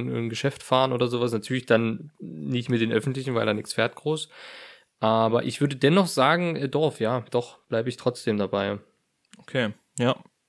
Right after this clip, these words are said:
Speaker 2: Nee, fühl ich aber, ja, kann ich, kann ich nachvollziehen.
Speaker 1: Ja, also es ist
Speaker 2: Kann ich
Speaker 1: jetzt nicht
Speaker 2: nachvollziehen.
Speaker 1: einfach, aber ich, hm, doch. Doch,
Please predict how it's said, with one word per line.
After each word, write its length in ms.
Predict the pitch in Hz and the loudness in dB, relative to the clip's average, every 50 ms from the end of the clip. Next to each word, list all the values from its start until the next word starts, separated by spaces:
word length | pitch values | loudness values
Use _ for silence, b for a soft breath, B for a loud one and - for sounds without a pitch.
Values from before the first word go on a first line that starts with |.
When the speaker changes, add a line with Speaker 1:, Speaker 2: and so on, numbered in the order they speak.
| _ _ _ _ _ _ _ b b b b b b b | _ _ _ _ _ _ _ b b b b b b b
Speaker 2:
Nee, 260 | - 117 123 147 160 | 4 6 6 6 6
fühl 220 | - - 147 143 139 | 4 2 2 2 2
ich 160 | 123 - 98 | 2 2 2
aber, 200 | 107 107 101 95 | 4 6 6 6
ja, 220 | 98 98 104 127 | 6 4 2 0
kann 200 | 127 - - 110 | 0 -2 -4 -2
ich, 300 | 107 110 - - - - - | -2 -4 -6 -10 -14 -12 -10
kann 120 | - 113 | -8 -6
ich 120 | 107 107 - | -6 -6 -6
nachvollziehen. 420 | 113 110 110 117 131 - - - | -4 -4 -2 -2 -2 -4 -6 -2
Speaker 1:
Ja, 60 | - | 0
also 160 | 123 127 120 | 0 2 2
es 60 | 131 160 | 0 0
ist 100 | 165 - | 0 0
Speaker 2:
Kann 100 | - 214 | 0 0
ich 60 | 185 | 2
Speaker 1:
jetzt 80 | - | 2
nicht 80 | 180 151 - | 2 2 2
Speaker 2:
nachvollziehen. 100 | - 120 123 160 220 | 2 4 4 4 4
Speaker 1:
einfach, 200 | 220 - 247 226 | 4 4 2 2
aber 320 | 185 185 180 185 190 185 | 2 2 2 0 0 -2
ich, 280 | - - - - - - _ _ | -4 -10 -14 -16 -18 -20 _ _
hm, 400 | - 156 151 160 180 208 208 208 - | -6 -4 0 2 2 2 0 0 0
doch. 320 | - 147 170 - - - _ _ _ _ _ _ _ _ _ _ _ _ _ _ _ _ _ _ _ _ _ _ _ _ _ _ _ _ _ _ _ | 2 2 2 0 -4 -12 _ _ _ _ _ _ _ _ _ _ _ _ _ _ _ _ _ _ _ _ _ _ _ _ _ _ _ _ _ _ _
Doch, 320 | - - 113 107 - - | 2 2 2 2 0 -6